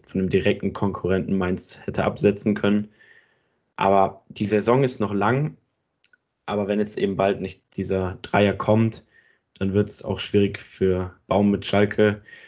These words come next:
wobei er, wie ich finde, mit seinen Mitteln und mit dieser Mannschaft eben wahrscheinlich das Beste gerade rausholt. Ich weiß nicht, ob die Länderspielpause ihm jetzt geholfen hat oder ihn sogar noch ein bisschen zurückgeworfen hat,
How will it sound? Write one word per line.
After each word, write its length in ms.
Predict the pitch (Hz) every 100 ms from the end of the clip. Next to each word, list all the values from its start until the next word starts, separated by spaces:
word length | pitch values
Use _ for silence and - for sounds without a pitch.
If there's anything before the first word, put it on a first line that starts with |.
| _
wobei 320 | 98 95 101
er, 400 | 92 104 101 101 -
wie 80 | 123
ich 160 | 101
finde, 200 | - 104
mit 180 | 95 92
seinen 360 | - 90 110 110
Mitteln 360 | 110 - 107
und 180 | - 107
mit 200 | 104 98
dieser 420 | 92 95 95 92 98
Mannschaft 440 | 95 98 95 95 95
eben 340 | 95 92 87 _ _ _ _ _ _ _
wahrscheinlich 320 | 92 - 101
das 120 | 101 -
Beste 300 | 101 - 101
gerade 220 | 95 -
rausholt. 560 | 101 101 - 104 - _ - - - _ _ _ _
Ich 100 | -
weiß 240 | 107 127 127
nicht, 120 | 123
ob 80 | 104
die 80 | 107
Länderspielpause 840 | 107 117 113 - 104 110 107 104
ihm 200 | 87 101
jetzt 320 | 98 95 - -
geholfen 640 | - 85 104 120 123 120 123
hat 320 | 127 - - _ _ -
oder 200 | 92 98
ihn 200 | 90 98
sogar 260 | 95 92 92
noch 120 | 92
ein 80 | 92
bisschen 220 | - -
zurückgeworfen 680 | - 110 107 98 104 104 104
hat, 280 | 101 -